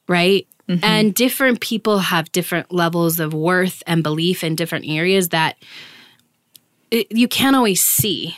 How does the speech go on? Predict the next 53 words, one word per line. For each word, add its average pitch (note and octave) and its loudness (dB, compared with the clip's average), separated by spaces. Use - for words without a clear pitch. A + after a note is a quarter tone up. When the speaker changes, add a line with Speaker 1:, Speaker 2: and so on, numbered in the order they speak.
Speaker 1:
And G3+ 2
so A3 2
when A3+ 2
you A#3+ 4
look D4+ 0
at, B3+ 0
Speaker 2:
Mm-hmm. F#3 -2
Speaker 1:
and A3 4
only B3+ 4
when A3 2
you F#3+ 4
look F3 0
at D#3+ -4
the E3 -4
surface, G#3 0
you're F3 -2
like, E3 -4
"Well, G3 2
they F3+ 2
say F3 0
negative D#3 0
things, G#3+ 0
so E3+ -2
they D#3+ -2
shouldn't F3 -2
have E3 -4
this," - -6
right? D#3+ -2
Well, B3 4
Speaker 2:
Mm-hmm. F3 -2
Speaker 1:
A, B3 4
you G#3 2
don't B3+ 0
know E3+ 0
what's E3 -4
gonna D#3+ -4
happen D3+ -6
five D3 -4
years F3 0
from D#3 -6
now, E3+ -4
right? F3+ 2
You G3 2
don't A3+ 2
know G3+ 4
what G3 2
they're E3 0
actually E3 -2
creating F3 0
as D#3+ -2
they D#3 -2
move D#3 0
along. D#3 -2